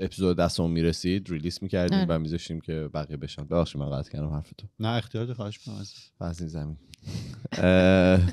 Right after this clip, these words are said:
Speaker 1: دیگه چی داری
Speaker 3: آه،
Speaker 1: برامون کارو؟
Speaker 3: مطلب
Speaker 1: آه.
Speaker 3: آخر این که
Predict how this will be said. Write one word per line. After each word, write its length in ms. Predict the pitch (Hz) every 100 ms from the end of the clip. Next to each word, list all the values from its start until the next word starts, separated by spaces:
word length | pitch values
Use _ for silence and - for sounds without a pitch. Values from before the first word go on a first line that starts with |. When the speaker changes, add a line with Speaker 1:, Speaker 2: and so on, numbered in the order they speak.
| -
Speaker 1:
دیگه 220 | 104 117
چی 140 | -
داری 140 | 135 139
Speaker 3:
آه، 180 | - 127
Speaker 1:
برامون 220 | 135 139
کارو؟ 400 | 127 127 147 147
Speaker 3:
مطلب 280 | 139 139 156
Speaker 1:
آه. 60 | 185
Speaker 3:
آخر 120 | 160
این 140 | 175
که 200 | 165 165